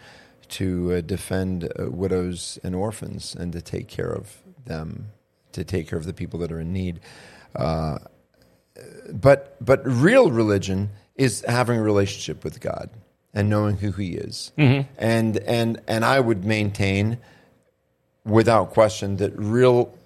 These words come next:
Speaker 1: the only real way that you can do that is through Jesus Christ. I-, if you know who He is and what He did and have trusted in Him,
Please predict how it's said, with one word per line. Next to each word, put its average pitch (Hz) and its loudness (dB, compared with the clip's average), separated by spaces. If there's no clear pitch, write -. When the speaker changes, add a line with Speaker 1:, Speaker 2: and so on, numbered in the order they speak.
Speaker 1:
the 123 2
only 151 6
real 135 8
way 123 6
that 107 -2
you 104 -2
can 110 -2
do 147 2
that 90 0
is 101 0
through 110 -4
Jesus 82 -8
Christ. - -10
I-, - -10
if - -10
you 104 -2
know 104 4
who 107 2
He 104 0
is 98 2
and 92 -4
what 101 4
He 98 -4
did 90 -2
and 90 -2
have 82 -8
trusted 101 0
in 90 -2
Him, 92 -2